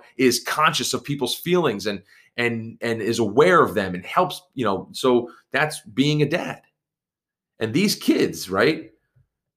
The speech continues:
A superhero protects, guides, loves, cares, teaches, lives by example. And these kids are our fans.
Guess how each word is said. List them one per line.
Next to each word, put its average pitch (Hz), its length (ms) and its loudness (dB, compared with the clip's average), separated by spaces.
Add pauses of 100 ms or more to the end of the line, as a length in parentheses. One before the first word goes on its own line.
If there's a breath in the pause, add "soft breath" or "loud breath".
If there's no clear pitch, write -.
(160)
A - 60 -6
superhero 147 560 4
protects, - 880 -2 (120)
guides, 147 640 0
loves, 147 500 2
cares, 151 760 -2 (160)
teaches, 156 720 -6 (340)
lives 139 260 0
by 139 160 0
example. 135 640 -2 (200 loud breath)
And 101 140 -8
these 143 220 0
kids 143 480 -2 (200 loud breath)
are 113 240 2
our 120 300 4
fans. - 760 -8